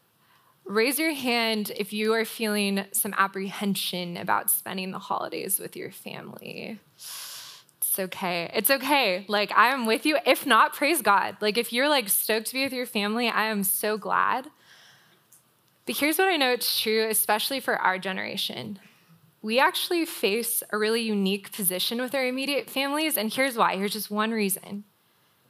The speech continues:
The Bloomberg website, so they do investigative journalism, they do statistics, um,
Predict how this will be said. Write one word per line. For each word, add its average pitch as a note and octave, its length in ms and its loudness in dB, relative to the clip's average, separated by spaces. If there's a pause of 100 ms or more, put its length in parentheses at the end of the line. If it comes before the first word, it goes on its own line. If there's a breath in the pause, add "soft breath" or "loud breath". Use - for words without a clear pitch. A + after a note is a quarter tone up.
(2250 soft breath)
The G3+ 160 -2
Bloomberg C#4 680 2 (920 loud breath)
website, F#3+ 720 0
so F#3 200 -2
they F3 140 -2
do F#3 120 -2
investigative F3+ 440 -2
journalism, A3+ 500 0
they F3+ 80 2
do F3+ 100 -6
statistics, G3 800 -2 (380 loud breath)
um, F#3 460 0